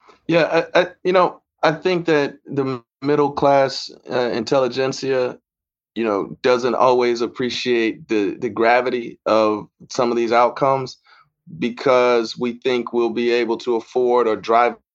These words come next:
away to, you know, the neighboring state where we can, where we can access one. And certainly the right doesn't care because they'll always be able to get it for whomever they want to get one for. Um, but we should just never forget that there are real people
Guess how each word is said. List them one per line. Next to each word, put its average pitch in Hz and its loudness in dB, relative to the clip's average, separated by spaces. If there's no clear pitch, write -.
away 113 0
to, 110 -4
you 117 -4
know, 104 0
the 117 0
neighboring 120 0
state 110 -2
where 110 0
we 113 -2
can, 107 -4
where 107 0
we 107 -4
can 117 -2
access 107 -2
one. 95 -6
And 139 -2
certainly 170 2
the 131 2
right 123 2
doesn't 110 -2
care 104 0
because 107 -2
they'll 117 0
always 107 0
be 107 -4
able 104 -2
to 104 -8
get 107 -4
it 101 -4
for 107 -2
whomever 107 -2
they 104 -2
want 101 -6
to 104 -8
get 92 -6
one 98 -6
for. 104 -2
Um, 110 4
but 113 -2
we 180 -2
should 175 -4
just 175 -2
never 156 0
forget 113 -2
that 117 -4
there 131 4
are 120 4
real 127 0
people 104 -8